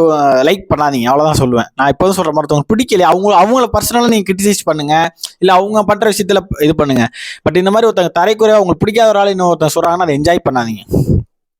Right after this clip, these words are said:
இந்த விஷயத்துல சாண்ட்ரா சொன்னது ரொம்ப கேவலம். அவ, அவ என்ன, அஹ்,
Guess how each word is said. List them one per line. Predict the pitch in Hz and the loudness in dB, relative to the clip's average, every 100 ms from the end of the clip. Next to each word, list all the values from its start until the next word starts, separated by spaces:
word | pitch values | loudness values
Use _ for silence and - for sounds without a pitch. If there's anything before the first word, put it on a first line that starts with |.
| _ _ _ _ - | _ _ _ _ -4
இந்த | 139 160 | 0 0
விஷயத்துல | 180 247 | 0 0
சாண்ட்ரா | 165 190 196 | 0 0 0
சொன்னது | 180 196 220 | 0 0 0
ரொம்ப | 185 208 302 359 | 0 -2 -4 -2
கேவலம். | - 233 220 202 131 - _ _ _ _ _ _ _ _ _ _ _ _ _ _ | 0 2 2 2 -2 -6 _ _ _ _ _ _ _ _ _ _ _ _ _ _
அவ, | 160 214 233 | -2 0 2
அவ | 202 214 | 2 2
என்ன, | 240 294 220 175 | 2 2 2 2
அஹ், | 156 156 151 139 | 2 2 2 2